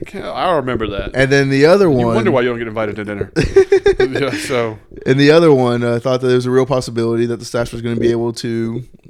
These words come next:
Speaker 2: go up to the mountain and get Lil Foster out. And lo and behold, like you said, we start the episode with him looking at this map, trying to figure out the best spot for them to come and set up this ambush.
Speaker 1: Yeah. And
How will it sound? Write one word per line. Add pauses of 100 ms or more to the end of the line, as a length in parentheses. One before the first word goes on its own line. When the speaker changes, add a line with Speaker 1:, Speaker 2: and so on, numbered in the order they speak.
Speaker 2:
go
up
to
the
mountain
and
get
Lil
Foster
out. (440)
And
lo
and
behold,
like
you
said,
we
start
the
episode
with
him
looking
at
this
map,
trying
to
figure
out
the
best
spot (280)
for
them
to
come
and
set
up
this
ambush. (760)
Speaker 1:
Yeah. (600)
And